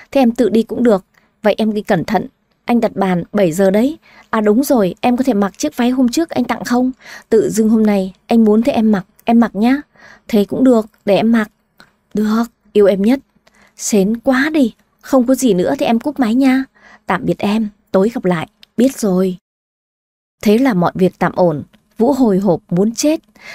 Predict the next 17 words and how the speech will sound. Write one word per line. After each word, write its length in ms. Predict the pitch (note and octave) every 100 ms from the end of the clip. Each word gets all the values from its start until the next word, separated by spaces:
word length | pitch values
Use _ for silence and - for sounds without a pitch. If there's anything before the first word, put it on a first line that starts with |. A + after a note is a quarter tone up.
| -
Anh 240 | - G3+ G3+
đứng 180 | G#3 A3
trước 180 | E4 -
tủ 220 | B3+ D3+
thử 280 | - A3 D#3+
hết 220 | F#3+ E4+
bộ 180 | A3+ -
vest 200 | B3 D4
này 220 | B3+ F3+
đến 160 | C3 G#3
bộ 180 | A#3 -
khác, 260 | B3+ C#4+ - - -
sợ 200 | - -
mình 240 | F#3 F#3 E3+
không 180 | - A#3+
đủ 180 | G3 -
uy 160 | A#3+